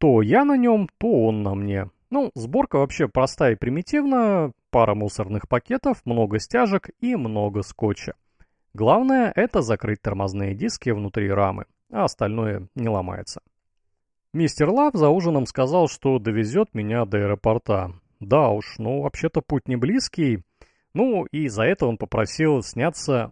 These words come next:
в ролике про его отель. Это запросто, а то я тут уже скучаю без дела. Ну, а в конце дня договорились, э, что свозит он меня на старый форт, который остался от португальцев. Отличная программа.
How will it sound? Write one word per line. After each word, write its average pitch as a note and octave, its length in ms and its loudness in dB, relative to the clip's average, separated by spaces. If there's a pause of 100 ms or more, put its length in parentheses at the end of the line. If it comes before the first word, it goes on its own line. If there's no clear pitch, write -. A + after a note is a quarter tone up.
в G#2 120 -6
ролике D3+ 500 2
про B2+ 320 0
его G#2+ 400 2
отель. G2 400 -2 (220)
Это E3+ 300 4
запросто, A3 720 4
а B2 40 6
то C3 160 2
я D#3 80 6
тут - 220 -4
уже A2+ 180 -2
скучаю A2 600 -2
без G2 240 -4
дела. G2 400 -4 (520)
Ну, F3+ 140 2
а B2+ 60 6
в - 60 -10
конце B2+ 360 2
дня F3 240 2
договорились, C3 760 0
э, G2+ 180 0
что G#2 200 -6
свозит C#3+ 400 -2
он G#2+ 100 -2
меня A2 220 -2
на G#2+ 140 -2
старый G2+ 380 -4
форт, F#3+ 360 -2
который A#2+ 360 0
остался B2 580 -2 (100)
от C3 240 -2
португальцев. A2 720 -4 (340)
Отличная G#2 540 -6
программа. F#2+ 460 -6